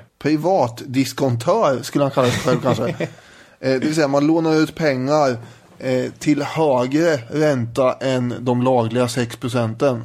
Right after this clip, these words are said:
Speaker 2: Mm, just det.
Speaker 1: Man lär väl också säga att han, eh, i sin ungdom, eh, hade varit inne i militären en kort vända och då fått titeln ryttmästare.
Speaker 2: Mhm.
Speaker 1: Och därför så går han alltjämt under, eh, den benämningen hos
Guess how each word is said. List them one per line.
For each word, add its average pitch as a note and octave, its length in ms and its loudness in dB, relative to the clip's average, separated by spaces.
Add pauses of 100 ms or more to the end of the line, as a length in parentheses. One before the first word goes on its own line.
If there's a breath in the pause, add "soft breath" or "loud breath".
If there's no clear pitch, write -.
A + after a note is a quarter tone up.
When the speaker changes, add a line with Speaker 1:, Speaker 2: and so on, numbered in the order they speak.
Speaker 2:
Mm, A2 420 0
just A#2+ 200 -2
det. - 120 -6 (140)
Speaker 1:
Man C3 260 -2
lär C3 100 2
väl C3 100 0
också B2 360 0
säga B2+ 300 2
att B2 120 -2
han, B2 280 0
eh, A#2+ 240 0 (100)
i B2+ 180 -4
sin C3 120 -2
ungdom, D#3 640 2 (600 loud breath)
eh, C3+ 280 -2
hade C3+ 200 0
varit C3 220 0
inne B2+ 240 0
i B2+ 60 0
militären C3+ 680 2
en E3+ 80 0
kort E3+ 260 -2
vända D#3 340 2
och D3 300 0
då C3+ 220 2
fått B2+ 260 -2
titeln B2 360 0
ryttmästare. C#3 960 0 (180)
Speaker 2:
Mhm. A2+ 380 -6
Speaker 1:
Och D3 60 -8
därför C3 320 0
så B2 400 0 (460 loud breath)
går B2 160 2
han A#2 300 -4 (140)
alltjämt A#2 600 0
under, A#2 460 0 (600 loud breath)
eh, E2 60 -14 (160)
den A#2+ 480 -2
benämningen B2 640 0
hos A#2+ 460 -2